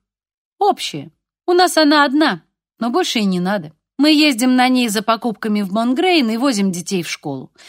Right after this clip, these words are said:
Но это временно. Скоро мы откроем свою». «Ясно»,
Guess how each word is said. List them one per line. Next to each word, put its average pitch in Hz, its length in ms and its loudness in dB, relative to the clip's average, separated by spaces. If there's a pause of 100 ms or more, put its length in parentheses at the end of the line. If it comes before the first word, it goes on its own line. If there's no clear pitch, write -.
(180)
Но 302 80 2
это 330 180 2
временно. 269 580 -2
Скоро 285 300 0
мы 294 140 4
откроем 302 320 2
свою». 294 420 0 (1500)
«Ясно», 185 600 -10